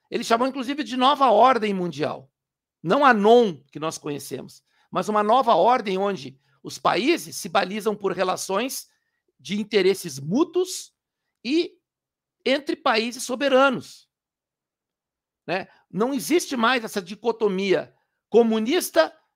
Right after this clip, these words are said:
e não comunista, comunista e, e, e, e conservador. Isso é uma coisa que estão tentando implantar na cabeça das pessoas. A ideologia é algo do país, interna, interna força.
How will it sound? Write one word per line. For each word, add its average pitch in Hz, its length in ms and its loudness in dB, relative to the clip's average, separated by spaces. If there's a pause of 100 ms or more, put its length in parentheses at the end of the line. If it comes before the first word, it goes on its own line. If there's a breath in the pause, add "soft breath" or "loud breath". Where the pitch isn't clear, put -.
(340)
e 233 420 -4
não 240 200 4
comunista, 240 560 -2
comunista 220 680 -2
e, 240 100 -8
e, 233 580 -8
e, 190 760 -8 (480)
e 175 40 -8
conservador. 196 880 0 (360)
Isso 233 260 -2
é 269 40 4
uma 277 180 0
coisa 285 340 -4
que - 60 -20
estão 277 140 -6
tentando 277 420 -2
implantar 233 420 0
na 220 100 -6
cabeça 180 340 -4
das 151 160 -8
pessoas. - 480 -18 (240 soft breath)
A 190 120 2
ideologia 226 760 4
é 175 100 4
algo 233 540 0 (300)
do 202 380 6
país, 247 640 -2
interna, 202 640 -2
interna 240 480 -4
força. - 540 -4